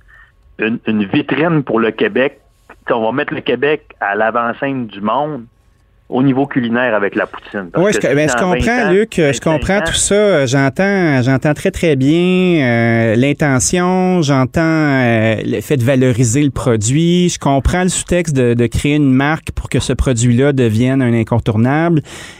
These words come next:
Speaker 2: Est-ce que les autres, euh, industriels comme vous,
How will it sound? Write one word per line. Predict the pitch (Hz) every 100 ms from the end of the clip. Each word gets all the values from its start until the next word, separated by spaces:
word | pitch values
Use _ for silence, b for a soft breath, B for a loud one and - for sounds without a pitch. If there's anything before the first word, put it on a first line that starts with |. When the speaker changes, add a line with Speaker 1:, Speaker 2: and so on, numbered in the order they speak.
| B
Speaker 2:
Est-ce | - 147 -
que | 233 247 277
les | 175 127
autres, | 165 202 117 147
euh, | 127 123 120 113 -
industriels | 123 127 117 - 127 123 143 160
comme | 143 117
vous, | 117 107 120 151